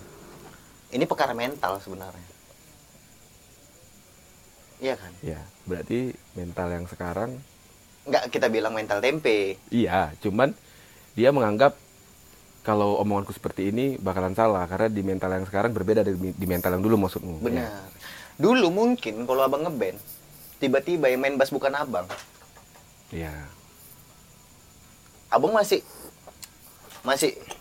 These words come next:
Speaker 1: "Ya udah, anjing,"
Speaker 2: Hmm.
Speaker 1: gitu. Ya udah. Anak sekarang kalau misalnya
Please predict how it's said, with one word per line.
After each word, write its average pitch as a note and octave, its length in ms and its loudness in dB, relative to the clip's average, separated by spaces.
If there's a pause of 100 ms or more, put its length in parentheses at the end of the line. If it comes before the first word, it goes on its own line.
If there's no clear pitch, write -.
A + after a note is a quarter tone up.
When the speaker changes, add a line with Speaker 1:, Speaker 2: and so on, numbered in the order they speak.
(580)
Speaker 1:
"Ya G#2 160 -4
udah, D3+ 280 0
anjing," B2+ 300 -10
Speaker 2:
Hmm. D#2 240 -16
Speaker 1:
gitu. A2 220 -10 (320)
Ya G2+ 140 -4
udah. A#2 220 -4 (440)
Anak B2+ 260 0
sekarang D#3 420 2
kalau C#3 200 -2
misalnya C#3 400 -4